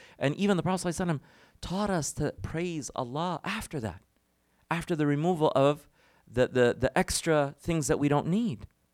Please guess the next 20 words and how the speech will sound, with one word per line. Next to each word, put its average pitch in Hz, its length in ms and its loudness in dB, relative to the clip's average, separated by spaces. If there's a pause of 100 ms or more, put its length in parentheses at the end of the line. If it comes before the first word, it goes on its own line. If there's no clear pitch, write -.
(640)
Alhamdulillah 143 800 2
alladhi 139 300 0
afani. 123 640 0 (560)
Uh, - 200 2
Alhamdulillah, 147 680 6
all 160 280 10
praise 170 400 4
belongs 139 460 2
to - 80 -10
the 123 80 0
one 147 180 2
who 156 320 4
gave 147 320 4
me 135 120 -2
afiyah 131 500 0 (280)
and 131 220 4
removed 151 420 8
the 135 120 6
things 156 340 0
that 147 300 8